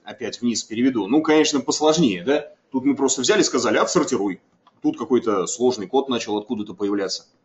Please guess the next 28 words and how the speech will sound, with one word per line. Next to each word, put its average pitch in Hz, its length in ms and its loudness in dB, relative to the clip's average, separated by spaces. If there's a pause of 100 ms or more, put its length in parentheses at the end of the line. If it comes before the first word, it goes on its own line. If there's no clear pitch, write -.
(540)
Но 139 100 0
зато 170 220 4
я 202 160 8
ещё 196 240 4
раз 202 120 4
подчёркиваю, 131 720 4
я 214 200 4
могу 180 260 2
в 165 80 4
этом 175 240 4
сложном 143 480 2
коде 160 360 2
без 156 360 0
каких-либо 170 640 0
проблем 196 600 2 (1300)
все 180 340 2
данные, 160 720 2 (320)
любые, 175 640 6
не 110 140 0
только 151 560 4
строки, - 640 2 (120)
любые 175 580 2
данные 113 380 0
отсортировать 117 540 -2
так, - 180 0
как 110 160 -10
мне 107 80 -6
нужно. 113 380 -14